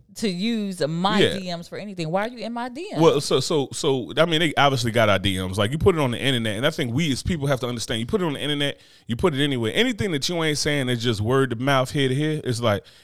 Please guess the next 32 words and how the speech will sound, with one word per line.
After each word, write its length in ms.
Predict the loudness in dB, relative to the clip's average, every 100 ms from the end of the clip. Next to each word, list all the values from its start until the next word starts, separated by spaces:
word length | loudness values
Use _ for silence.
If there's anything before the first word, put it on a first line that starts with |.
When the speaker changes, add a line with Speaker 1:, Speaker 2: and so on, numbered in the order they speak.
| 0
Speaker 2:
it 80 | 2
can 120 | 2
get 140 | 0
held 220 | 2 2 0
against 320 | -6 -8 -10
you. 100 | -14 -20 _ _ -8
I 40 | 0
mean, 180 | 2 2
even 160 | 4
wor-, 220 | 4 4
even 280 | 2 0 2
word 160 | 2 2
of 60 |
mouth 200 | 2 0
can 80 | 0
get 120 | -2 -2
held 160 | -2
against 260 | -4 -8 -8
you, 60 |
but 260 | -6 -6 -8 _ -20 -14 -8
I 80 | -4
think, 280 | -4 -4
um, 540 | -4 -6 -4 -6 -8 -12 _ _ -4
the 120 | -4
disgusting 480 | -2 -2 -2 -2 -2
part 180 | 0 0
about 240 | 0 -2
it 80 | -4
is 140 | -4
that 160 | -2 -2
Facebook 420 | -2 -2 -2 -6
just 220 | -4 -8